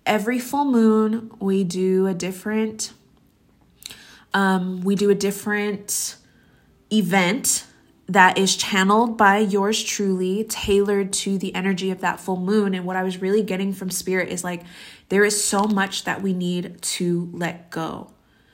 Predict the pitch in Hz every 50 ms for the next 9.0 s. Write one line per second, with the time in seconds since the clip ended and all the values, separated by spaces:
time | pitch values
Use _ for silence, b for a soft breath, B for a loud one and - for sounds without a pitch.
0 | b b b b b b b b _ 180 175 - 185 180 180 185 190 190 185 -
1 | - - - - 196 196 208 214 214 202 196 196 196 - - - 202 - - 185
2 | 185 190 180 180 180 175 175 185 175 175 - - - - 185 175 170 170 - -
3 | - - - 190 175 170 170 165 165 165 196 196 B B B B B B B B
4 | B - 196 190 185 180 175 175 175 175 175 170 175 175 175 175 175 170 190 190
5 | 196 196 196 190 190 190 - 170 180 175 - 190 180 175 175 196 220 269 285 254
6 | 220 180 175 175 190 214 247 - - b b b b b b b b b b b
7 | b b b 214 214 214 - - - 247 247 247 - 254 262 262 247 233 214 220
8 | 214 220 220 202 208 202 196 - - 196 190 196 185 180 190 190 196 196 190 185